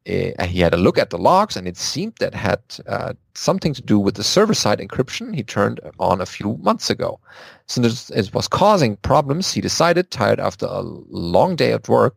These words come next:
to just turn the encryption off again. Uh, after checking the manual, created a snapshot of the volume the data was stored on and entered the commands, and went home. The next morning, everybody turned on their laptop and a lot of files started syncing,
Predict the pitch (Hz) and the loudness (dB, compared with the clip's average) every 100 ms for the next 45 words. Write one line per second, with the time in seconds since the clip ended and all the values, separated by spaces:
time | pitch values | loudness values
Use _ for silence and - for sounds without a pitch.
0 | _ - _ - 110 151 - - 131 131 | _ -20 _ -14 -2 0 0 0 0 2
1 | 98 - 113 - 147 - _ 180 160 - | -4 -2 -2 -2 -6 -8 _ 2 2 -2
2 | - 87 87 - _ _ _ _ - _ | -6 -4 -6 -8 _ _ _ _ -20 _
3 | _ _ - - - - - - - 90 | _ _ -2 -2 -2 -6 -4 -2 -2 -2
4 | - 139 202 175 196 - - 90 90 - | -2 0 2 2 0 0 0 0 0 0
5 | 139 175 139 - - 90 92 131 196 - | -2 0 0 -2 -2 0 2 2 0 -2
6 | 98 - - - - 185 196 120 196 - | 0 -2 -2 -2 4 4 4 2 0 -8
7 | - 87 - 107 151 175 196 92 - - | -6 -4 -2 -2 -2 0 0 0 -6 -12
8 | - _ _ - 87 101 175 180 120 - | -18 _ _ -6 -2 0 2 2 0 -2
9 | _ _ - - - _ _ - 90 135 | _ _ -20 -20 -20 _ _ -4 0 0
10 | 214 - 95 92 95 92 95 90 87 - | -2 0 2 2 0 -2 2 0 0 0
11 | 92 104 90 95 80 120 - 214 - 95 | 0 2 0 0 0 0 2 0 0 -4
12 | 90 107 120 113 107 110 - 82 87 104 | -2 -2 0 2 4 2 2 2 2 0
13 | - 117 - | -2 -2 -4